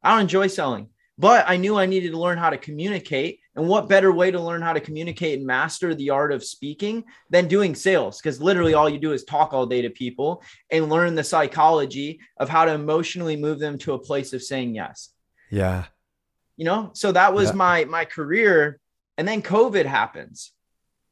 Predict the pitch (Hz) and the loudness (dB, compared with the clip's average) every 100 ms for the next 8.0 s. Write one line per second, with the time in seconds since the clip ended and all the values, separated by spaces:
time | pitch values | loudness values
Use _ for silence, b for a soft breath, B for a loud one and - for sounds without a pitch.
0 | - 156 156 190 - 220 226 214 175 147 | -6 -4 0 0 2 4 4 4 0 -2
1 | 123 117 113 113 123 156 220 220 - 202 | -4 0 0 0 0 2 2 -2 0 2
2 | 196 196 190 180 175 175 127 123 131 127 | 2 -2 -6 -6 -4 0 -2 -2 -6 -8
3 | 131 - b b b 143 143 165 185 185 | -10 -16 b b b -4 2 2 4 0
4 | 160 156 156 151 - _ - 131 127 165 | 2 4 4 0 -4 _ -4 -4 2 4
5 | 165 147 139 135 - _ _ _ - 131 | 6 6 4 2 -6 _ _ _ -4 -2
6 | 139 127 160 175 175 175 170 156 160 151 | -2 0 0 0 -4 -4 -4 -2 -4 -4
7 | 143 147 143 131 139 131 139 135 131 127 | -4 -4 -10 -8 -8 -6 -6 -6 -6 -10